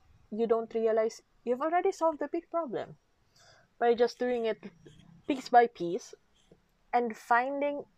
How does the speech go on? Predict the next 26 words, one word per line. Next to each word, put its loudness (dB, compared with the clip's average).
it 0
in -4
yourself -2
that 2
you -6
were 0
really -2
the -6
reason -8
and -10
the -6
only -4
person -8
who -8
can -8
do -4
it. -10
Okay, -18
so -4
trusting -4
in -6
yourself, -6
believing -4
in -4
yourself, -6
that's, -6